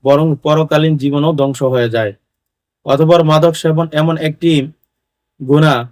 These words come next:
যা আপনাকে ইহকালীন জীবন ধ্বংস করে ফেলবে এবং পরকালের জীবন তো আরো ভয়াবহ করে তুলবে। কেননা হাদিসে এসেছে, এই মাদক, এই মাদকে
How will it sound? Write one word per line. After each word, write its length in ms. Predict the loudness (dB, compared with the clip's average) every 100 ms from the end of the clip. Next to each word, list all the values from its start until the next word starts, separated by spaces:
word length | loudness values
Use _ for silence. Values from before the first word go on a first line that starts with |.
| _ _ _ -8
যা 160 | -4 -2
আপনাকে 480 | -2 -4 -4 -4
ইহকালীন 600 | -4 -2 0 0 -2 -2
জীবন 320 | -2 -2 -2 -2
ধ্বংস 260 | -2 -4
করে 240 | -6 -4 -4
ফেলবে 400 | -4 0 0 0 _ _ _ _
এবং 260 | -4 -2 -2 -2
পরকালের 540 | -2 0 0 0 -2
জীবন 300 | -2 -2 -2
তো 80 | -2
আরো 280 | 0 0 2
ভয়াবহ 460 | 4 4 4 2
করে 200 | 0 -2
তুলবে। 320 | 0 -2 -4 -8 _ _ _ _ _ _ -2
কেননা 380 | 0 2 2
হাদিসে 380 | 0 0 -2 -2
এসেছে, 380 | -4 -2 -4 -4
এই 260 | -4 -2 0
মাদক, 440 | 0 2 2 0 -4 _ _ _ _ _ _ _ -4
এই 160 | 0
মাদকে 540 | 2 2 2 2 0